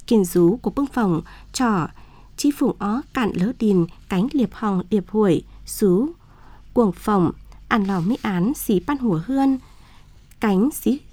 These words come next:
hốc xí hùa hươn lò kinh rú, nàng bưng bón chi phụng ó nạp vỉa, nằm nong trùm lượp, cánh nằm nong là có cái,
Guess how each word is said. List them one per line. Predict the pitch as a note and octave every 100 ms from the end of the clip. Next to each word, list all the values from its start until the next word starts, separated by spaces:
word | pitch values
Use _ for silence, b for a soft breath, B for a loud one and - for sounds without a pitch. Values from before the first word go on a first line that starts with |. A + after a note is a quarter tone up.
| - -
hốc | - D4+
xí | E4 D#4
hùa | G3 F3
hươn | C4+ C#4+
lò | B3 F3+
kinh | G#3
rú, | F3 F#3 F3+ G#3 D4+ B -
nàng | A#3 F#3+
bưng | C#4 C#4
bón | G3+ G3+
chi | - -
phụng | A#3+ -
ó | C4+
nạp | C4+ F3+
vỉa, | G#3 G3 - B B -
nằm | A#3+ F#3+
nong | C4 C#4 -
trùm | F#3+ F3
lượp, | G3+ F3 - -
cánh | F#3+ B3+
nằm | A3 -
nong | C#4 C#4
là | G3+
có | - -
cái, | F#3+ F3